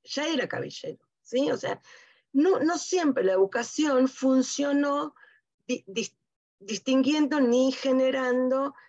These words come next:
esos caminos diferenciales o explicando por qué algunos pierden. De hecho, en realidad, esto, tenías que ser caballero para ir a adquirir las habilidades que implicaba ser quien ya era.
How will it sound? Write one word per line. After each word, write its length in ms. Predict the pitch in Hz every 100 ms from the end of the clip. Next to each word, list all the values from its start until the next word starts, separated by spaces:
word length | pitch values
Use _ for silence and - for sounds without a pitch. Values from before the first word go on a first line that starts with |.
| _
esos 340 | - 262 226 -
caminos 460 | 214 226 254 262
diferenciales 840 | 233 226 233 240 247 247 233 247 226
o 60 |
explicando 760 | 185 - 226 233 254 254 254 -
por 120 | 175
qué 100 | 180
algunos 320 | 185 180 175
pierden. 400 | 311 285 185 170
De 160 | 185 226
hecho, 220 | 247 269
en 100 | 233
realidad, 500 | 247 277 254 226 254 - - _ _
esto, 520 | - 208 - 127 117 _ _ _ _ _ _
tenías 360 | - 233 339 311
que 100 | 269
ser 180 | 269 262
caballero 720 | 269 269 262 254 247 262 -
para 320 | 214 202 220
ir 220 | 262 302
a 200 | 285 226
adquirir 520 | 208 196 - 247 302
las 400 | 302 254 214 -
habilidades 760 | 202 196 214 240 285 175 339 269
que 120 | -
implicaba 960 | 240 226 247 262 330 311 302 320 - - _ -
ser 400 | - 294 294 285
quien 220 | 269 220
ya 300 | - 190 170
era. 340 | 135 - -